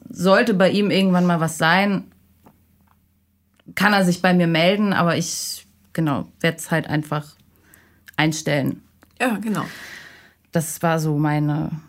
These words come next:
Speaker 1: genau, letzte Äußerung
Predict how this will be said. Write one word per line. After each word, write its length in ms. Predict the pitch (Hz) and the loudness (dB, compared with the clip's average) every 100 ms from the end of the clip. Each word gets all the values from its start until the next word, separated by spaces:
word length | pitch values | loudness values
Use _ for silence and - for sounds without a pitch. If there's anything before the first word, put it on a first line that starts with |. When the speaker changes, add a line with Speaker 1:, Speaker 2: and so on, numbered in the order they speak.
| _ | _
Speaker 1:
genau, 240 | - 151 147 | -10 -6 -4
letzte 640 | 147 147 - 151 139 147 147 - _ _ _ _ _ _ _ _ _ | -4 -6 -8 -6 -4 -4 -8 -14 _ _ _ _ _ _ _ _ _
Äußerung 800 | - 160 165 147 143 139 - - | 0 0 0 -2 0 0 -2 -6